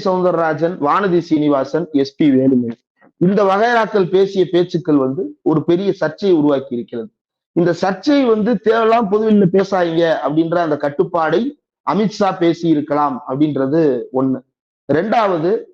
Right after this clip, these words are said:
தமிழ்நாடு பி ஜே பிக்கு வந்திருக்கக்கூடிய இந்த கடுமையான பின்னடைவு அப்படின்றது வந்து கூடுதல் கவனம் பெற்றிருக்கிறது. ஏன்னா, ஒரு சதவீதத்துல இருந்த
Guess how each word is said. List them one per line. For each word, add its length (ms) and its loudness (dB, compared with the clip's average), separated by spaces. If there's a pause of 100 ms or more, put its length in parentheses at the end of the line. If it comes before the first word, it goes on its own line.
(360)
தமிழ்நாடு 640 0
பி 220 2
ஜே 200 2
பிக்கு 420 0
வந்திருக்கக்கூடிய 840 2
இந்த 300 -2
கடுமையான 600 0 (100)
பின்னடைவு 720 2
அப்படின்றது 460 0
வந்து 640 0 (340)
கூடுதல் 400 2
கவனம் 240 0
பெற்றிருக்கிறது. 600 -4
ஏன்னா, 480 2
ஒரு 220 4 (100)
சதவீதத்துல 1000 0
இருந்த 360 0